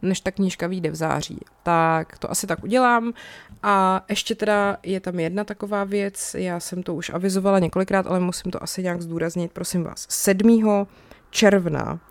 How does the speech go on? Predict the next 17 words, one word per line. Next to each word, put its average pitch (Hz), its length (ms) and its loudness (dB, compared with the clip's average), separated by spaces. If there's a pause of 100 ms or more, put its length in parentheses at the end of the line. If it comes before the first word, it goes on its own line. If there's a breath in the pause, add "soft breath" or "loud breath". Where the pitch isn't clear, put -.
(320 loud breath)
už - 180 4
to 175 120 -6
není 170 260 2
za 170 100 0
dlouho, 160 480 -4 (560 loud breath)
pořádám 196 560 2
první 185 680 4 (300)
live 190 460 2 (140)
besedu 170 680 -4
podcastu - 680 -2 (100)
s - 180 -16
panem 180 560 0 (100)
historikem 170 680 -4
Jiřím 165 300 -8 (100)
Padevětem. 170 580 -2 (580 loud breath)
Eh, 180 240 -2
kapacita 208 680 0